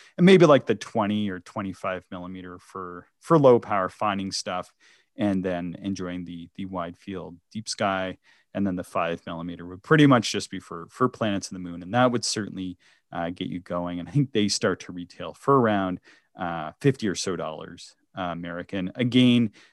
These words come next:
they, they come under a variety of different brands, B S T, Skywatcher, house brands. Um, and they have a, a, a pretty much about a fifty-eight or sixty degree, um, field of view. And those, those T M Bs work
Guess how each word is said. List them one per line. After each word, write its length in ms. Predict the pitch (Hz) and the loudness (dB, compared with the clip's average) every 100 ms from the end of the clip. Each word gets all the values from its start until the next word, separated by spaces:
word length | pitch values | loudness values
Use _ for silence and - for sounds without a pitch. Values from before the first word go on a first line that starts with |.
| _ | _
they, 140 | 131 135 | 6 6
they 220 | 131 131 | 6 4
come 180 | 147 156 | 6 6
under 200 | 160 151 | 8 6
a 40 | |
variety 300 | 120 107 123 | 6 4 4
of 60 | 123 | 2
different 180 | 131 | 0
brands, 400 | 110 117 113 113 | -4 -6 -6 -8
B 240 | - - 104 | -10 -6 -4
S 160 | 104 | -4
T, 240 | - 110 104 | -4 -6 -6
Skywatcher, 1040 | 98 - 95 95 98 95 95 - 95 92 92 | -8 -8 -4 -2 -2 -6 -8 -14 -12 -12 -10
house 320 | - 110 104 | 0 0 0
brands. 580 | - 104 98 95 92 - _ _ _ _ - | -4 -6 -4 -6 -10 -12 _ _ _ _ -4
Um, 800 | 104 95 92 92 92 95 92 - _ | 0 0 0 -2 -6 -10 -14 -18 _
and 120 | 135 123 | 2 4
they 100 | 107 | 4
have 240 | 104 87 | 2 0
a, 200 | 90 - | -2 -2
a, 240 | 127 113 104 | 2 4 4
a 100 | 104 | -2
pretty 320 | 95 - 120 | -6 -4 0
much 320 | 98 85 - - - | 0 -2 -8 -16 -14
about 200 | 92 82 | -10 -10
a 60 | |
fifty-eight 580 | - - 90 87 85 85 | -10 -12 -12 -12 -14 -14
or 80 | 80 | -14
sixty 380 | - 90 - 87 | -12 -12 -14 -14
degree, 440 | 85 85 87 87 _ _ _ _ | -12 -12 -12 -14 _ _ _ _
um, 440 | 90 90 85 82 80 | -10 -6 -6 -10 -10
field 220 | - 107 | 0 0
of 80 | 92 | 0
view. 200 | 92 92 - | -6 -6 0
And 260 | 131 127 | 2 4
those, 260 | 117 110 - - | 4 2 -2 -4
those 200 | 110 104 | -4 -4
T 220 | - 151 | -2 0
M 120 | 143 | 2
Bs 380 | 117 107 104 - | 2 0 0 -4
work 200 | 92 85 | -10 -10